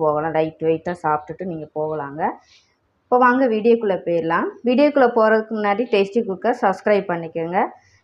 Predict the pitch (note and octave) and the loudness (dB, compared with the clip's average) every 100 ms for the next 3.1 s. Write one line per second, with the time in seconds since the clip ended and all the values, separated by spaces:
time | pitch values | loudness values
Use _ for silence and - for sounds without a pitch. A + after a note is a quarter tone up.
0 | _ A#3 A3 G#3+ A3 G3+ F3 F3 F#3 F3 | _ 2 2 2 -2 -6 -8 -6 -6 -6
1 | D3+ - C#3+ D#3 G3 F4+ - _ _ _ | -10 -8 -8 -6 -6 -8 -14 _ _ _
2 | _ _ _ _ _ _ _ _ _ F#3 | _ _ _ _ _ _ _ _ _ -6